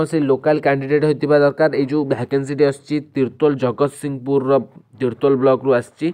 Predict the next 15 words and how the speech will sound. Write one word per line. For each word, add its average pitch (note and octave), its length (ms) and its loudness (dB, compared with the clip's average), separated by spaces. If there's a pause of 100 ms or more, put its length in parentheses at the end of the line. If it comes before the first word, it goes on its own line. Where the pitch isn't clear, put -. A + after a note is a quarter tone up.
(600)
ତ - 20 -
ଯଦି E3 240 2
ଆପଣ F3+ 200 2
ଏଇ E3+ 220 6
ଏରିଆର F3 340 6
ପିଲା E3 420 4
ନିଶ୍ଚିତ D#3+ 300 0
ଭାବରେ D#3 300 4
ଆପଣମାନେ D3 460 0
ଆପ୍ଲାଏ C#3 360 -2
କରିପାରିବେ। F2+ 600 -6 (960)
ତ - 60 -4 (100)
ଏଇଠି D3 300 4
ତାର - 420 0
ରହିଛି, C3 420 2